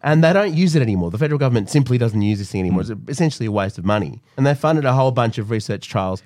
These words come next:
Speaker 1: known as Project Synergy.
Speaker 2: So you could say all that money went down the inner well.
Speaker 1: It did. <laughs> It never came out again.
Speaker 2: <laughs>
Speaker 1: Yeah, so all this money went straight to P W C, no, and, and, and their startup, the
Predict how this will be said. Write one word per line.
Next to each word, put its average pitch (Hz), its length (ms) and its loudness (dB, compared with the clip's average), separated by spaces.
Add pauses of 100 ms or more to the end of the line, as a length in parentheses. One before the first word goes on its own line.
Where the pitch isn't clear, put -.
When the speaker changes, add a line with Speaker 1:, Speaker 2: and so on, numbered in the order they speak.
(120)
Speaker 1:
known 170 160 4
as 185 80 -2
Project 190 500 2
Synergy. 131 640 0
Speaker 2:
So 139 80 2
you 131 160 0
could 151 260 -2
say 127 540 0 (100)
all 117 140 2
that 113 180 0
money 104 260 -2
went 95 260 -4
down 95 340 -2
the 92 160 -2
inner 110 200 4
well. 82 340 -10
Speaker 1:
It 160 100 0
did. 185 280 0 (100)
<laughs> - 180 -4
It 127 340 -2
never 143 220 2
came 127 240 2
out 123 140 0
again. 110 260 -4
Speaker 2:
<laughs> - 160 -20
Speaker 1:
Yeah, 202 380 -2
so 180 240 -2
all 220 300 4
this 214 180 -4
money 160 240 0
went 139 180 0
straight 220 240 -2
to 208 60 -12
P 147 100 -4
W 104 200 -2
C, 113 200 -2
no, 143 260 4
and, 127 280 -4
and, 131 160 -2
and 127 180 0
their 113 120 -2
startup, 127 520 -2
the 107 160 -6